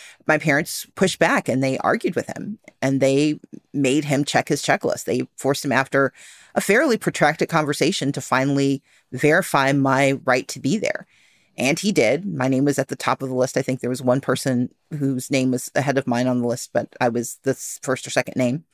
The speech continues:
And they let us inside. But I recount the story because I don't remember meeting the governor. I don't remember the event, don't remember being in the governor's mansion. My only clear memory was that guard telling me that we didn't belong there,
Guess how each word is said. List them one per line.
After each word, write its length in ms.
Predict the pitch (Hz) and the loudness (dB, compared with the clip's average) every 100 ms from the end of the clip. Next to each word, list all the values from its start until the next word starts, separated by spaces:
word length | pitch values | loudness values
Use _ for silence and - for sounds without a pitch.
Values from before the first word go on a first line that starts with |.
| - - - _ _ - | -20 -20 -20 _ _ 0
And 100 | 349 | 2
they 80 | |
let 180 | 226 143 | 4 4
us 140 | 185 185 | 2 0
inside. 400 | 196 107 104 226 - | 0 2 0 -4 -2
But 540 | - 143 - - - - | 2 2 0 -6 -8 -6
I 100 | - | -2
recount 520 | 113 117 147 - 190 185 | -2 0 0 2 0 0
the 60 | |
story 320 | 147 330 349 | -2 2 2
because 260 | 156 160 143 | 2 0 0
I 80 | 147 | 2
don't 200 | 156 185 | 2 2
remember 640 | 143 139 143 160 127 120 - - | 0 0 2 4 2 0 -4 -4
meeting 340 | 139 139 131 | 0 2 2
the 60 | 131 | 2
governor. 380 | 202 269 - - _ _ - | 0 0 -8 -14 _ _ -6
I 60 | |
don't 200 | - 120 | -2 0
remember 440 | - 139 135 139 135 135 - | 2 2 4 4 2 -4 -6
the 140 | 135 | -2
event, 500 | 117 185 196 - - _ _ _ _ - | 0 2 0 -4 -14 _ _ _ _ 0
don't 180 | 147 | 0
remember 320 | - 131 139 135 | 2 2 2 2
being 240 | 143 143 | 2 2
in 80 | 135 | 2
the 60 | |
governor's 340 | 127 123 127 120 | 2 0 0 -4
mansion. 500 | 101 123 - - - - | -4 -6 -8 -10 -12 -8
My 480 | 139 131 135 147 147 | -4 0 2 4 2
only 300 | 139 143 139 | 2 2 2
clear 260 | 135 - 131 | 0 0 2
memory 500 | 131 127 123 123 120 _ _ _ - | 2 2 0 -2 -6 _ _ _ -8
was 120 | 123 | -2
that 240 | 135 - | -2 0
guard 400 | - 185 117 - - - | 2 2 2 -4 -8 -8
telling 320 | 127 117 127 | -2 0 2
me 200 | 127 127 | 2 0
that 200 | 135 - - | -2 -4 -4
we 180 | 127 127 | -2 0
didn't 180 | 123 | 2
belong 300 | 135 127 151 | 2 2 2
there, 260 | 143 - - | 0 -4 -8